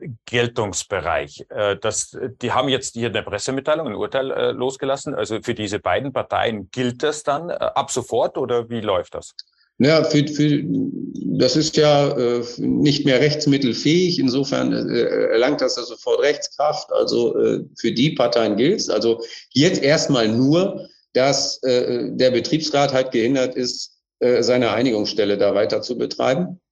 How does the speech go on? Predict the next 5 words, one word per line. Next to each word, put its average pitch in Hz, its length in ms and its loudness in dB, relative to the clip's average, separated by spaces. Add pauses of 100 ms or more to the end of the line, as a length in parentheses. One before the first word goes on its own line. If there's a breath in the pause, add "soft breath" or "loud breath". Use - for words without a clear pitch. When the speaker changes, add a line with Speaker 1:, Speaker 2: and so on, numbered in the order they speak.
(1080 loud breath)
Speaker 2:
Ähm, 117 1300 0
ja, 127 240 4
ich - 180 -2
weiß, - 600 -2
äh, 120 240 0